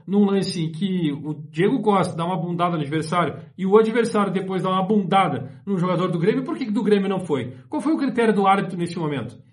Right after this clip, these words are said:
E eu não tô chorando aqui a derrota, t-, tanto que eu falei que o Inter foi muito melhor e vim falar apenas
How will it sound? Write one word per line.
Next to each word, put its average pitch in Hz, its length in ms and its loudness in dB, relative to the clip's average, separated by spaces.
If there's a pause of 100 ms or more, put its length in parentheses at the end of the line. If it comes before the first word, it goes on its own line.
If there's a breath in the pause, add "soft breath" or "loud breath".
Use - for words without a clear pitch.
(160 soft breath)
E 196 80 -4
eu 214 60 4
não 262 140 2
tô 311 140 0
chorando 233 420 2
aqui 185 240 -2
a 196 40 2
derrota, 170 420 -2
t-, 147 180 -12
tanto 202 320 -2
que 180 60 0
eu 202 80 0
falei 160 280 2
que 226 260 -4 (120)
o 156 120 -2
Inter 208 220 2
foi 151 120 -2
muito 240 260 2
melhor 196 360 2
e 262 40 0
vim 220 160 -2
falar 202 220 -2
apenas 220 420 -2